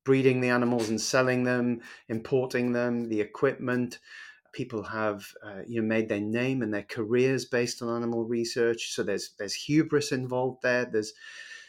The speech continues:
people don't want to be wrong. They don't want to be told they're wrong. They don't want to feel like they've wasted their time for a long time. So they push on doing what they've always done, and they defend what they've always done.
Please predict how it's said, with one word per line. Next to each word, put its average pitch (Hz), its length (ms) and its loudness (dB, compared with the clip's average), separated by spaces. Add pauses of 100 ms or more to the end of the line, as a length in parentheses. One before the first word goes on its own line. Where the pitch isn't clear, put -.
(120)
people 135 240 2
don't 131 220 6
want 131 100 4
to 139 80 4
be 139 140 4
wrong. 143 340 2
They - 80 -2
don't 127 160 0
want 120 120 -2
to 120 40 -2
be 117 140 -2
told 120 260 0
they're 120 140 2
wrong. 135 260 -2
They 101 80 0
don't 117 140 2
want 117 120 -4
to 107 80 -8
feel 127 300 0
like 117 180 -4
they've 113 160 -4
wasted 120 380 -4
their 120 120 -4
time 160 340 -6
for - 100 -6
a 92 80 -4
long 95 160 -8
time. - 240 -16
So - 140 -8
they 120 80 2
push - 400 -8
on 113 220 -4
doing 117 420 0
what 107 260 -2
they've 104 220 -4
always 107 380 -4
done, 151 260 0
and 98 120 -4
they 104 60 -6
defend 135 540 -4
what - 180 -8
they've 104 140 -16
always 90 320 -16
done. - 240 -20